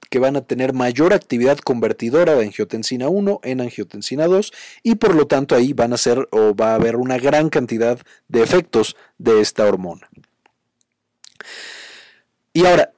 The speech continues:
¿dónde activa o dónde actúa específicamente la angiotensina? Pues evidentemente en receptores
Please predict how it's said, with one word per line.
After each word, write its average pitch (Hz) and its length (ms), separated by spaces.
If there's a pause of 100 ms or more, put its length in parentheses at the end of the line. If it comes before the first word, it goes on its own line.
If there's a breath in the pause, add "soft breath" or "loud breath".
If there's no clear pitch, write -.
¿dónde 185 500
activa 143 480 (120)
o 123 180
dónde 165 260
actúa 180 220
específicamente 110 760
la 120 60
angiotensina? 190 640
Pues 139 220
evidentemente 120 640
en 135 80
receptores - 840